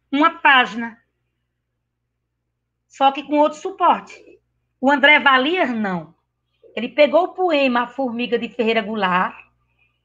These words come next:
e este poema virou uma formiga, a partir do instrumental da internet.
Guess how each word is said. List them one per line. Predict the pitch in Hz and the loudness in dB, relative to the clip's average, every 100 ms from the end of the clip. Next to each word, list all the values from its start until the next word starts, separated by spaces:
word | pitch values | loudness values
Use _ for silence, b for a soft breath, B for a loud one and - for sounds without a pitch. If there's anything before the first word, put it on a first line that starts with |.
| _ - | _ 0
e | 247 | 4
este | 262 262 | 4 2
poema | - 311 269 254 269 302 302 | -6 0 2 4 2 0 -4
virou | 185 262 247 262 | -6 2 4 4
uma | 262 | 0
formiga, | 294 247 262 185 220 - _ _ _ _ _ _ | -6 -6 -4 -6 -12 -16 _ _ _ _ _ _
a | 190 | -6
partir | - 247 202 269 | -2 -6 -4 -6
do | 277 | -6
instrumental | 262 262 254 254 226 | -4 -2 -2 2 0
da | 214 | 0
internet. | 214 214 185 160 | -4 -6 -6 -12